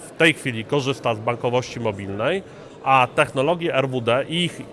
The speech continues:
wdrażanie przez banki będzie miało w sposób istotny wpływ na dalszy wzrost liczby klientów korzystających z bankowości mobilnej i przenoszenie funkcji bankowości transakcyjnej właśnie do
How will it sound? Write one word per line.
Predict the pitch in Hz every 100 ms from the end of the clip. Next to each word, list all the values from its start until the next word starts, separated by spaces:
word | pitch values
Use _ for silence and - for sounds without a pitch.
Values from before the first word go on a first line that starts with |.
| -
wdrażanie | 120 113 127 117 135 139 135 139 127
przez | 113 131 113
banki | 107 107 - 175 170
będzie | 123 139 156 143 147 139
miało | 131 139 139 135 131
w | 131
sposób | - - 147 - 127
istotny | 185 - 170 160 156
wpływ | - 156 151
na | 143 139 - - -
dalszy | 110 147 143 - 135
wzrost | 113 131 135 - - 131
liczby | 165 151 160
klientów | 139 135 135 139 -
korzystających | 131 123 - 127 131 123
z |
bankowości | 120 127 131 139 - 131
mobilnej | 127 156 127 120 110 123 202 226 - - - -
i | 233
przenoszenie | 202 - 196 180 165 190 196 165
funkcji | - 196 202 - 156
bankowości | 160 151 139 165 156 156
transakcyjnej | 151 143 139 - 165 175 170
właśnie | 131 131 160 - 160 139
do | 123 135 127